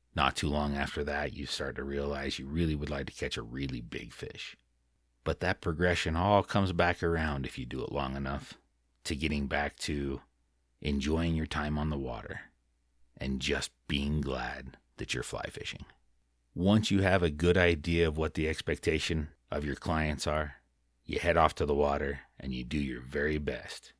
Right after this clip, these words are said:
to provide the experience that they have paid for. Sometimes it works out great. Sometimes it doesn't. Some people have a lot more money than others,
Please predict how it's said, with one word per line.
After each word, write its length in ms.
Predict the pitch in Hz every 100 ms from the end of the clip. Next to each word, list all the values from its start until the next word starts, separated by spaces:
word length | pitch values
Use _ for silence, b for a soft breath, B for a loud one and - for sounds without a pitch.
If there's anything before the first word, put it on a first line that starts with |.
| _ _ -
to 100 | -
provide 460 | 76 65 64 69 69
the 100 | 71
experience 560 | - - 64 60 60 -
that 180 | - -
they 160 | 60
have 200 | 58 60
paid 240 | - - -
for. 240 | - - - _ _ _ _ _ -
Sometimes 480 | 73 82 104 123
it 80 | 127
works 260 | 123 127 -
out 180 | 120 113
great. 300 | 113 - - _ _
Sometimes 640 | - - 69 78 82 95 101
it 100 | 87
doesn't. 340 | 98 110 - - _ _ _ -
Some 280 | - 78 80
people 300 | 87 87 82
have 160 | 82
a 40 | 80
lot 240 | 85 -
more 180 | 87 85
money 280 | 82 90 85
than 160 | 82
others, 400 | 87 90 87 -